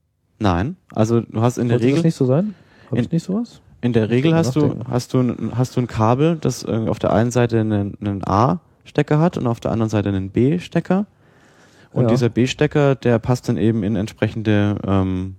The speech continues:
Speaker 1: in entsprechende Geräte mit dieser, mit dieser typischen globigen, äh, U-S-B-Buchse, die man so kennt.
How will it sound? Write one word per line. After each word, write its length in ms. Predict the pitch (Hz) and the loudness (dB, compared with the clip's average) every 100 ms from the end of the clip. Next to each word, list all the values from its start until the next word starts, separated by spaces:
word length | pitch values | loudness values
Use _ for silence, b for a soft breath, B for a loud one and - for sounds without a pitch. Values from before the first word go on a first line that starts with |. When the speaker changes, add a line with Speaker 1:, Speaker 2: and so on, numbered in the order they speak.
| _ _ - | _ _ -8
Speaker 1:
in 120 | 101 | -4
entsprechende 480 | 104 - 107 104 104 | -4 -2 -2 0 0
Geräte 400 | 98 104 120 131 | 2 2 2 2
mit 180 | 117 107 | 0 0
dieser, 360 | 107 107 101 B B B B B B B B - | 0 2 2 B B B B B B B B -6
mit 100 | 110 | -4
dieser 180 | 107 104 | 0 0
typischen 460 | 120 - 110 113 | 0 -2 -4 -4
globigen, 720 | 107 110 104 104 101 101 98 | 0 2 2 0 0 -2 -4
äh, 200 | - 98 | -2 0
U-S-B-Buchse, 760 | 80 98 95 - 95 95 - - | 0 -2 -2 0 0 0 -4 -4
die 100 | 87 | -2
man 160 | 87 | -2
so 80 | 85 | -4
kennt. 340 | 87 85 87 | -6 -8 -8